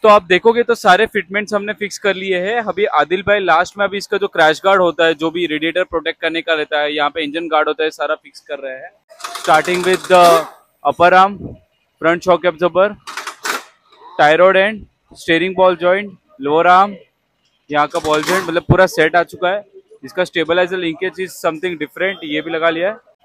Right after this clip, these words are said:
And बात करें पीछे, तो पीछे हमने change किया है इसका shock absorber assembly, stabilizer linkage and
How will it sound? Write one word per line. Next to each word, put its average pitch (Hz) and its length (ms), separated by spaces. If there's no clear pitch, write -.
And 160 180
बात 151 260
करें 208 240
पीछे, 208 380
तो 226 140
पीछे 185 340
हमने 202 280
change 196 320
किया 202 280
है 196 200
इसका 190 260
shock 165 320
absorber 180 340
assembly, 180 540
stabilizer 175 540
linkage 180 540
and 165 200